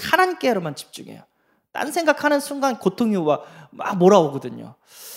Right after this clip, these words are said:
아프면 아플수록 더욱더 복음 속으로, 문제가 오면 더욱더 복음 속으로 들어갈 수 있는 은혜가 있기를 바랍니다. 이게 복음의 답이 안 나니까 계속 와요. 나랑 같이 사역하시는 분, 경제적으로 너무 힘들어요. 부목사님인데.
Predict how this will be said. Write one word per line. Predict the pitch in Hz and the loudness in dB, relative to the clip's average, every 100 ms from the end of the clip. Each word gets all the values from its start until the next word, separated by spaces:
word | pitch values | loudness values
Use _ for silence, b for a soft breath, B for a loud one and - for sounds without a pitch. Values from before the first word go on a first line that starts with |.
| B B | B B
아프면 | - - 233 214 208 | -2 2 4 6 6
아플수록 | 156 180 190 180 - | 4 0 2 0 0
더욱더 | - 196 220 - 220 | 2 6 6 6 4
복음 | 175 165 170 | 6 0 -2
속으로, | - 139 123 120 | -4 -8 -8 -6
문제가 | 151 196 226 208 | 0 2 4 4
오면 | 165 180 220 | 2 0 -4
더욱더 | - 208 - 330 233 | 6 6 8 6 6
복음 | 180 180 | 4 2
속으로 | 175 156 | 0 -4
들어갈 | 147 143 143 | -4 -2 -2
수 | 151 | -4
있는 | 143 | -6
은혜가 | 139 135 | -4 -6
있기를 | 123 135 - | -8 -12 -12
바랍니다. | 55 55 - - - b b b b b | -12 -12 -14 -18 -20 b b b b b
이게 | 220 247 277 185 - b b b b - | -2 6 6 6 2 b b b b 2
복음의 | 214 277 339 330 | 6 6 6 4
답이 | - 208 294 | 2 6 8
안 | 226 | 8
나니까 | 202 190 151 240 214 123 - - b b b | 6 0 2 4 4 2 -6 -16 b b b
계속 | - - - - 339 | -6 0 0 0 -2
와요. | 165 147 147 _ _ _ - | -4 -8 -12 _ _ _ -12
나랑 | - 170 196 | 2 2 4
같이 | 196 196 196 165 165 | 0 0 -2 -2 -4
사역하시는 | - 254 247 208 190 170 160 | -6 -4 -2 -4 -10 -14 -16
분, | 151 b b b _ | -18 b b b _
경제적으로 | 170 208 254 233 185 | 0 2 4 4 6
너무 | 220 311 | 8 8
힘들어요. | 294 196 151 | 4 2 0
부목사님인데. | - 180 160 160 139 127 117 131 | 0 -2 -2 -4 -6 -10 -14 -16